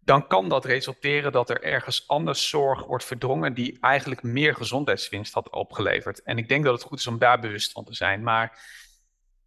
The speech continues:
ja, ik denk dat het handiger is om dit soort,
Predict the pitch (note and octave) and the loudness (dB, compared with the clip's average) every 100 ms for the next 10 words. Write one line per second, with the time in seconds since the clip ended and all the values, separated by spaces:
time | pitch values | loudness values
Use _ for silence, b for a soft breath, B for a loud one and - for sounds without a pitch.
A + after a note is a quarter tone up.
0 | _ - A2 A2 C3+ C3 - - C3 B2+ | _ 4 4 4 0 -2 -14 2 4 4
1 | - - - _ A3+ G3+ - C3 F#3+ E3+ | -2 -10 -20 _ -18 -4 2 4 4 2
2 | D3 C#3 - - - B2 A#2+ A#2+ - A#2+ | 2 2 0 -2 0 2 2 0 0 -4